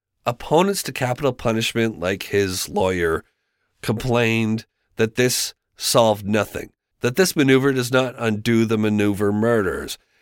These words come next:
and only adds another victim to the whole mess. Did you not hear what Dwayne had been through as a kid? And to that, I don't know what to say,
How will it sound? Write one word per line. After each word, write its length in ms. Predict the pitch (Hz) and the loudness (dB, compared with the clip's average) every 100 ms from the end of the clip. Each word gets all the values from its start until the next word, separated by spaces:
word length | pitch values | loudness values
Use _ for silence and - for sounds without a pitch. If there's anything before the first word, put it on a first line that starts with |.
| - | -6
and 160 | 117 117 | -4 -4
only 460 | - 127 151 196 196 | 0 2 4 2 0
adds 300 | 123 120 127 | 0 0 0
another 320 | 123 117 110 | 0 0 0
victim 440 | 95 135 160 107 95 | 0 -2 -2 -6 -6
to 100 | 101 | -4
the 140 | 82 | -4
whole 220 | 92 82 | -2 -4
mess. 360 | 71 73 62 - | -4 -6 -6 -6
Did 160 | - 123 | -6 -4
you 80 | |
not 280 | 143 175 170 | -2 -2 -2
hear 180 | 151 160 | -2 -2
what 140 | 151 | -2
Dwayne 220 | 131 135 135 | 0 0 0
had 120 | 113 | -2
been 160 | 123 | -4
through 320 | 127 - 127 123 | -4 -4 -2 -2
as 160 | 123 | -2
a 60 | 107 | -6
kid? 340 | - 131 127 _ _ _ _ _ _ _ - | -6 -6 -8 _ _ _ _ _ _ _ -2
And 140 | 135 | 0
to 100 | 143 | 0
that, 360 | 139 180 190 165 _ _ _ _ _ _ _ _ _ | 2 2 2 0 _ _ _ _ _ _ _ _ _
I 120 | 190 | 2
don't 120 | 262 | 4
know 100 | 147 | 4
what 100 | 143 | 0
to 80 | - | 0
say, 420 | - 160 147 - | 0 2 0 -2